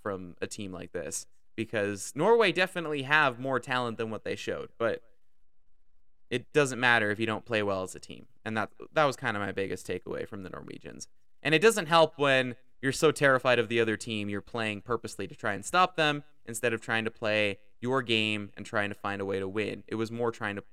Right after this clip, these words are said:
play to, not to lose. So, that was Japan and Norway. I'm gonna move on to the next game now, which is Netherlands, South Africa.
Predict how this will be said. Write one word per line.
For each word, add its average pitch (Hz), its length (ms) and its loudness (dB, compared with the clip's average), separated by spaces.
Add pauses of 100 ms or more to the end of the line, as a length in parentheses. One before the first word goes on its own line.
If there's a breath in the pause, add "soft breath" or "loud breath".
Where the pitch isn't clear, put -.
(120)
play 98 220 -2
to, 95 180 -12
not 95 200 -4
to 90 80 -10
lose. 87 480 -10 (640)
So, - 260 -8 (1400)
that 156 160 4
was 165 160 -2
Japan 160 380 0
and 120 200 -6
Norway. 277 440 -4 (680)
I'm 123 140 -6
gonna 123 120 -2
move 139 220 -4
on 151 240 -2 (120)
to 175 200 -6
the 180 180 -6
next 254 440 -2
game 120 300 2
now, 185 340 4 (480)
which 147 260 0
is 156 800 2 (1300)
Netherlands, 294 380 -4
South 196 160 2
Africa. 104 440 0